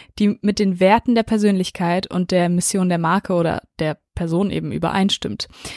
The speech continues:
Das bedeutet, dass die Nutzer sich nicht auf Social Media herumtreiben, um dort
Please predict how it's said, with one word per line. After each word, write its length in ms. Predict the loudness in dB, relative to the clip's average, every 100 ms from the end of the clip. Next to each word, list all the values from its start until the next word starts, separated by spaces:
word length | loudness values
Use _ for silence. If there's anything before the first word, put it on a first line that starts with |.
| -18 -12
Das 160 | -6 -6
bedeutet, 800 | -2 2 4 4 2 -6 -6 -2
dass 360 | 0 0 -4 -10 _ _ -2
die 60 |
Nutzer 800 | 2 4 4 2 -4 -2 -2 -4 -8 _ -8
sich 260 | -4 -2
nicht 380 | 2 2 0 -4 2
auf 320 | 4 4 0
Social 280 | -4 -2 0
Media 240 | 2 2
herumtreiben, 880 | 0 -2 -4 -6 -4 -2 0 0 -2 -8 _ -2
um 240 | 2 2 -2 0
dort 340 | 4 2